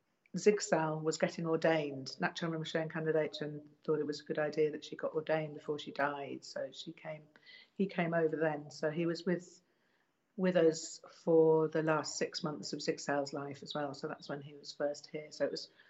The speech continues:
quite, um, it was an interesting, uh, entry into joining me with teaching,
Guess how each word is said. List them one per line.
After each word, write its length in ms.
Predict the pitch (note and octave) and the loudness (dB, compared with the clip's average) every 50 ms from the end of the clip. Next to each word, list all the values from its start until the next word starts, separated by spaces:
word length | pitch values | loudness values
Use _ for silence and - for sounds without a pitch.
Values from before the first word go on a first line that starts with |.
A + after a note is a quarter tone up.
| _ _ _ | _ _ _
quite, 320 | - - G#3+ G3+ F#3+ F#3 - - | 0 4 6 8 8 8 6 4
um, 440 | E3 E3 D#3+ D#3+ D#3+ D#3 D#3+ D#3+ D#3+ - _ _ _ _ _ _ _ - - _ _ _ _ _ _ _ _ _ _ - | 2 2 2 2 0 -2 -4 -6 -8 -12 _ _ _ _ _ _ _ -20 -20 _ _ _ _ _ _ _ _ _ _ -10
it 80 | - | -6
was 120 | - - - | -4 -2 -2
an 100 | D#3+ E3 | 0 2
interesting, 840 | G3+ F#3+ F#3 - - F3+ F3 - - - F3 E3+ E3 E3 E3 D#3+ D#3+ - - - _ _ - | 4 4 4 4 2 2 2 0 0 0 2 2 2 0 -4 -6 -8 -10 -14 -20 _ _ -6
uh, 320 | C3+ C#3 C#3 C#3 C#3 C#3 - - _ _ _ _ _ _ _ _ _ _ _ - | -4 -2 -2 0 -2 -2 -4 -6 _ _ _ _ _ _ _ _ _ _ _ 4
entry 640 | F3+ F3 F3+ F3 E3+ - - F3+ D#3+ D#3 D3+ C#3+ - - | 4 4 4 4 4 4 6 8 8 8 6 4 -2 -4
into 580 | D#3 D#3 D3+ C#3+ - - D#3 D3+ D3 D3 D3 D3 - - - _ _ _ _ _ _ _ _ _ _ _ _ _ _ _ - | -4 -4 -4 -4 -2 0 0 2 2 0 0 -2 -6 -14 -20 _ _ _ _ _ _ _ _ _ _ _ _ _ _ _ 2
joining 380 | - E3 D#3 D#3 D#3 D3+ D3+ | 6 6 6 6 4 0 -4
me 140 | D3+ D#3 D#3 | -2 0 0
with 200 | D3+ D3 D3+ D3 | 0 -2 -4 -6
teaching, 600 | - - F3 D#3+ - - - - C#3 C#3 C3 - | -4 -2 0 -2 -2 -2 -4 -4 -2 -2 -4 -8